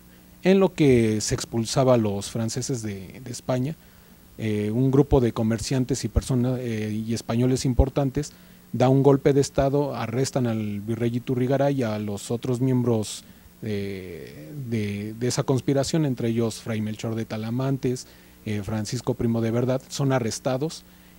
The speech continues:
y van a permanecer o presos o en, o en el caso de Primo de Verdad, pues mueren en circunstancias extrañas en la cárcel, pero ya eran esos avisos, ¿no? Ya por, en varias partes de la Nueva España empiezan a surgir precisamente estos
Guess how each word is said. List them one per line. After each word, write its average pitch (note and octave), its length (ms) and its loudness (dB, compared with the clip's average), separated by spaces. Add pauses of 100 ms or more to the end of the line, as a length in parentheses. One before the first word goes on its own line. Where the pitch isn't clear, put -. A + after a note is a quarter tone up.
y G3 220 0
van C3+ 200 2
a C3 40 2
permanecer A2 640 0 (120)
o A2 100 -4
presos F3 500 2
o A2 160 -4
en, G#2 240 -4
o G#2+ 160 -10
en G#2+ 120 -6
el G#2+ 100 -8
caso A#2 260 -2
de G#2 580 -4
Primo B2 240 -2
de C3 100 2
Verdad, C3 280 0
pues G#2 320 -6
mueren A#2+ 300 -2
en A#2 80 -2
circunstancias A2+ 760 -8
extrañas A2 480 -6
en A#2 100 -2
la B2 100 -2
cárcel, C#3 380 0 (460)
pero C#3 240 6
ya D#3+ 180 4
eran E3 280 6 (240)
esos D3+ 320 4
avisos, B2 400 2
¿no? C3 120 -2
Ya D#3 280 2
por, B2+ 420 0
en A#2+ 220 -2
varias E3 240 4
partes D3+ 340 2
de C3 100 2
la G#2+ 140 0
Nueva C3 220 4
España C#3 280 -2
empiezan C3+ 440 0
a A#2+ 40 -2
surgir B2 440 -6
precisamente B2+ 640 -2
estos B2+ 400 -4